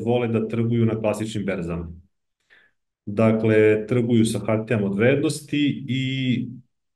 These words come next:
recimo, ako ih zanima Bitcoin, oni sad ne moraju da otvaraju poseban nalog na, na Coinbase-u ili gde već,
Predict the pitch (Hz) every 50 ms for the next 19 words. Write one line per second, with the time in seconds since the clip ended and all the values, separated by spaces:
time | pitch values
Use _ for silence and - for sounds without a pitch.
0 | _ - 113 117 120 117 117 117 - - 123 117 113 113 113 110 113 - 120 110
1 | 107 101 101 113 113 117 117 120 113 107 104 98 95 90 - - 95 98 98 117
2 | 113 113 113 - - 127 131 139 143 139 135 120 113 - - - - _ _ _
3 | _ _ - 120 123 123 117 117 117 127 113 113 113 113 110 110 110 113 135 139
4 | 123 120 117 110 110 110 117 113 113 113 113 113 113 110 - - 117 113 110 110
5 | 117 110 101 101 101 107 104 104 104 98 98 98 98 95 92 92 95 92 92 92
6 | 92 92 92 - - - 110 104 98 98 95 104 110 110 110 110 - - 110 113
7 | 110 107 101 98 95 95 92 92 92 92 92 92 92 87 90 87 101 98 98 95
8 | 95 113 147 160 - - - - - -